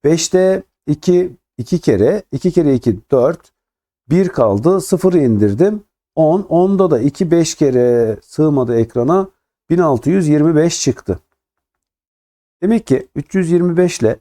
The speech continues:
beşi çarptığımızda bin altı yüz yirmi beş oluyormuş. Ne yaptım? Onla çarpıp sonucu ikiye böldüm. Evet. Beş bin beş yüz bölü yüz on.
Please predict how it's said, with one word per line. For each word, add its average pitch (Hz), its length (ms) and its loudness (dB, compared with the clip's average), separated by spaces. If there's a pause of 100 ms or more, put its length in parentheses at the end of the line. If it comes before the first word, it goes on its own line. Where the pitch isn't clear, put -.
(160)
beşi 156 200 -2
çarptığımızda 139 760 -2
bin 160 220 0
altı 120 340 -4
yüz 139 200 -4
yirmi 107 380 -2
beş 135 320 -2
oluyormuş. 110 560 -2 (100)
Ne 170 100 0
yaptım? 185 400 -4 (100)
Onla 147 300 0
çarpıp 107 440 -6 (300)
sonucu 113 520 -4
ikiye 131 400 -4 (100)
böldüm. 95 260 -2 (1120)
Evet. 104 140 -6 (320)
Beş - 500 -4 (100)
bin 170 300 -2
beş 190 300 -2
yüz 117 220 -2
bölü 151 180 2
yüz 127 240 0
on. 78 140 -4